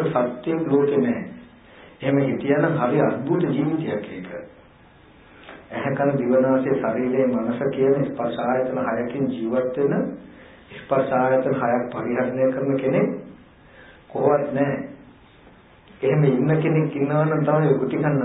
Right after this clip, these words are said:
පුළුවන්. ඇත්ත තමයි අපි යම් අරමුණක් දකිනකොට ස්කන්ධ පංචකයම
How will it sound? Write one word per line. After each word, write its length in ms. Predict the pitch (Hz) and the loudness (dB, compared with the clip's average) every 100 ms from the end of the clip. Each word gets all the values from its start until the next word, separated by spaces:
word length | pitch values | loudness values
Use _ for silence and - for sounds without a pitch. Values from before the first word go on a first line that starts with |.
| 123 | -2
පුළුවන්. 200 | 95 92 - - - - - - - - - - - - - | -6 -10 -14 -18 -20 -20 -20 -20 -20 -20 -20 -20 -20 -20 -8
ඇත්ත 320 | 127 139 - - | -4 -4 0 0
තමයි 460 | - 127 139 151 - - - - - - - - - - - - - - - - - - - 226 - - - - - - - - - | 2 0 0 2 2 0 -4 -14 -20 -20 -20 -20 -20 -20 -20 -20 -20 -20 -20 -20 -20 -20 -20 -20 -20 -20 -20 -20 -20 -20 -20 -20 -6
අපි 260 | 131 - 160 | -4 0 2
යම් 240 | 151 151 | 4 4
අරමුණක් 540 | 139 139 151 165 156 | 2 2 2 2 2
දකිනකොට 640 | 127 120 147 147 151 170 160 | 2 0 0 0 2 2 2
ස්කන්ධ 400 | - - 170 175 | 0 2 2 2
පංචකයම 720 | 160 151 170 180 175 180 156 | 2 2 2 2 2 4 4